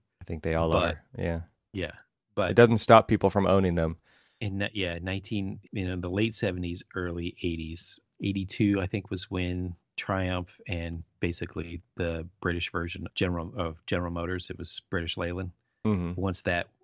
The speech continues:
Speaker 2: that had gone out of business and it owned, like, you know, Rover and Jaguar and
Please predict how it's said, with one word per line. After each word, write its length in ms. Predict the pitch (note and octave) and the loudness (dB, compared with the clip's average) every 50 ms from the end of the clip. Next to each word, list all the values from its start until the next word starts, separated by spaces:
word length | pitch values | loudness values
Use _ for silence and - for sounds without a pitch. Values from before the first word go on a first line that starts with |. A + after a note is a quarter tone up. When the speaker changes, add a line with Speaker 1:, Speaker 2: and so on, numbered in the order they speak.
| - - _ _ - | -20 -20 _ _ -6
Speaker 2:
that 140 | F#2+ F#2 - - - - | -4 -4 -4 -6 -14 -12
had 140 | - F2+ F2+ | -12 -10 -8
gone 200 | - E2+ E2 D#2+ | -8 -8 -6 -6
out 100 | D#2 D#2 | -8 -12
of 80 | D#2 F2+ | -10 -8
business 420 | F2+ F2+ F2 - E2 E2+ - - | -6 -6 -6 -8 -12 -12 -12 -10
and 80 | F2 D#2+ | -12 -12
it 100 | D#2 F2 | -10 -10
owned, 260 | E2+ D#2+ D#2+ D#2+ - | -10 -10 -10 -10 -10
like, 260 | E2+ E2 E2 - - - - | -10 -10 -10 -14 -18 -14 -14
you 60 | F#2 | -14
know, 100 | - - _ _ _ _ _ - | -14 -14 _ _ _ _ _ 0
Rover 480 | A#2 A#2 A2+ A2 G#2+ G#2+ G#2+ G#2+ A2 F#2+ | 2 4 4 4 2 0 0 -2 -2 -2
and 160 | D#2+ D#2+ E2+ | -6 -8 -10
Jaguar 680 | - A#2 A#2 A2 G#2+ G#2+ G#2 G#2 G#2 G#2 G2+ F#2+ E2+ - | -8 -6 -6 -6 -6 -4 -4 -4 -2 -2 -4 -4 -6 -10
and 220 | - - - - | -16 -20 -20 -20